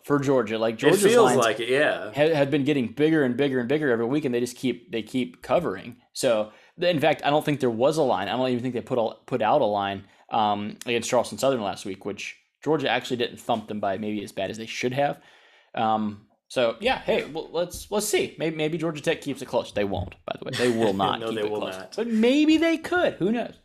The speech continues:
Speaker 2: Okay, I, Ohio State at Michigan. This is the
Speaker 1: Yes.
Speaker 2: big one. This is the game, um, of the day. Ohio State, Michigan, both, depending where you're looking in the rankings, top,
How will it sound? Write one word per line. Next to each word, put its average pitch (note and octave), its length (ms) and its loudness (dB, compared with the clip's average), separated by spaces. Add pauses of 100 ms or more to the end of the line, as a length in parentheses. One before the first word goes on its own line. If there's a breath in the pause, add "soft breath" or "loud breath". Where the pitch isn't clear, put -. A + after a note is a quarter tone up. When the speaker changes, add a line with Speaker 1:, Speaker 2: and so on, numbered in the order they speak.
(1000 soft breath)
Speaker 2:
Okay, F#3+ 400 4
I, B2+ 300 -2
Ohio A#3 460 2
State F3 340 0
at B2+ 80 0
Michigan. G2+ 400 -4
This B2+ 180 -6
is D3 120 -10
the B2+ 100 -6
Speaker 1:
Yes. A#2+ 240 2
Speaker 2:
big A2+ 80 -6
one. G#2 260 -8 (180)
This B2 200 -2
is A#2 180 -8
the A#2 160 2
game, A2 400 -4 (640 soft breath)
um, G2 360 -8 (160)
of G#2 220 -4
the G2 80 -18
day. F#2 360 -6 (160)
Ohio A#2+ 340 0
State, A2 520 -2 (500)
Michigan, G#2 540 -6
both, G#2 380 0 (360)
depending C#3+ 380 -6
where A#2+ 140 2
you're G#2+ 140 -2
looking G2+ 440 -6
in A2 120 -12
the G2+ 80 -6
rankings, G2 460 -8
top, - 280 -6